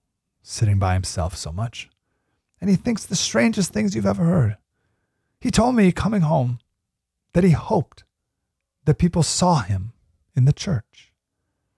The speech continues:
because he was a cripple, and it might be pleasant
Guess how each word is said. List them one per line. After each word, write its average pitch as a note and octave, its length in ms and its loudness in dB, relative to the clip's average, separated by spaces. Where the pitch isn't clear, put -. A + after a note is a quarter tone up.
because C#3 300 4
he E3 100 4
was E3 200 4
a E3 40 2
cripple, - 440 -4
and C3+ 100 4
it D3 40 8
might E3+ 220 6
be F#3 80 2
pleasant E3+ 680 0